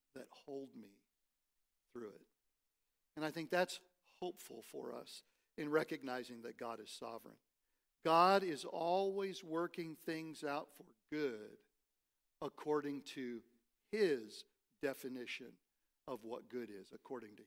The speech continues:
his purpose. Let's look at the second truth that we, that, that, uh, helps us through, brings us hope through difficult circumstances.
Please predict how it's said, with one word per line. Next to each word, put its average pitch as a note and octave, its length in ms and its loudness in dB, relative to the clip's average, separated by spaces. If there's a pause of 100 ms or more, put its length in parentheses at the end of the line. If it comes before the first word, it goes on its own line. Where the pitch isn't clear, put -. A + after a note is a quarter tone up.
his A2+ 160 -12
purpose. - 240 -20 (1040)
Let's D#3+ 160 0
look F3+ 120 2
at D3 60 -4
the C3 60 -8
second C#3+ 400 2
truth C3+ 340 -4 (680)
that D3+ 240 4
we, C#3 300 -6 (520)
that, D3+ 300 0
that, C3 200 0 (540)
uh, A#2+ 80 -6 (240)
helps E3+ 260 2
us D3+ 140 -4
through, C#3 500 0
brings D#3+ 240 2
us D3 140 -2
hope D#3+ 300 4
through C3 200 -4
difficult C#3+ 460 -2
circumstances. C3+ 880 -6